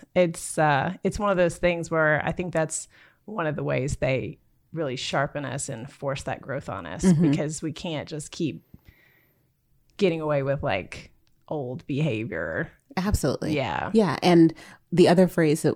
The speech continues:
Speaker 2: I would say that is overused and has become much more overused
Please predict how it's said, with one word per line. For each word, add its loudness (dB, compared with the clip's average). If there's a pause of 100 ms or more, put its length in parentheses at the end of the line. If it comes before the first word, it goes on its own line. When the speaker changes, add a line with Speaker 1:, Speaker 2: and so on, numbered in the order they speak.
(260)
Speaker 2:
I 0
would 0
say -2
that -6 (200)
is -2
overused 2 (440)
and 2
has 0
become 2
much 2
more 4
overused 0